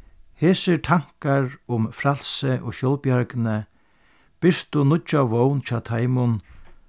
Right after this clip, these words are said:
sum vildu hava einaveldiskongarnar settar frá. Men amerikanska kolveltingin broytti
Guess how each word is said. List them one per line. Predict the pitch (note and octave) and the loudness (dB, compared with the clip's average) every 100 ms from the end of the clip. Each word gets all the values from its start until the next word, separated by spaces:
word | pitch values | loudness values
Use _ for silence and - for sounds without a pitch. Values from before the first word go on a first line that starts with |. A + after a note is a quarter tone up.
| - _ - | -20 _ -6
sum | - D#3 | 0 4
vildu | F3+ D#3 D3 | 4 4 2
hava | C3 C#3+ B2+ C3 | 4 2 2 0
einaveldiskongarnar | C#3+ C#3+ A#2 A2+ G#2+ - A2+ A2+ G#2+ G#2 G2 G#2 _ _ | 2 2 2 0 -2 -4 -2 -2 -2 -2 -4 -6 _ _
settar | - A2+ - G2+ | -8 -8 -6 -8
frá. | - - C3+ G2+ - _ _ _ _ _ _ _ _ _ _ _ _ _ _ _ | -8 -6 -6 -6 -14 _ _ _ _ _ _ _ _ _ _ _ _ _ _ _
Men | A#2+ A#2 B2 D#3 G#2 - | -4 0 2 2 0 0
amerikanska | B2+ B2+ A#2+ - E3 F#3 - A#2+ | 0 2 0 0 2 2 0 -6
kolveltingin | - F3+ D#3 B2+ - A2 - G2 G2 - _ _ - - _ _ - | 0 0 2 -2 -2 -4 -2 -4 -4 -8 _ _ -20 -20 _ _ 0
broytti | D#3+ F#3+ - D#3+ | 2 2 2 -2